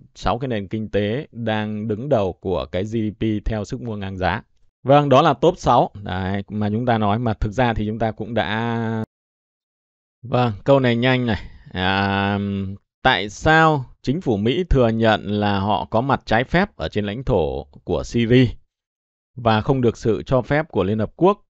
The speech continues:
và chính phủ Syria mà họ vẫn tiếp tục ở trên, chiếm đóng lãnh thổ này?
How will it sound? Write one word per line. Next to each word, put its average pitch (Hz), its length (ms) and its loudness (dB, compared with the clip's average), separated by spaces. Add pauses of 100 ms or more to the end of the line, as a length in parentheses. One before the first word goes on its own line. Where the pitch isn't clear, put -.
và 90 200 -2
chính 98 180 -8
phủ 95 100 -6
Syria 104 300 0 (480)
mà 110 220 0
họ 107 160 0
vẫn 120 180 -4
tiếp 185 240 0
tục - 200 -2 (120)
ở 80 320 -4 (560)
trên, 117 720 -2
chiếm 131 200 0
đóng 127 240 2
lãnh 131 140 -4
thổ 101 140 0
này? 82 240 -6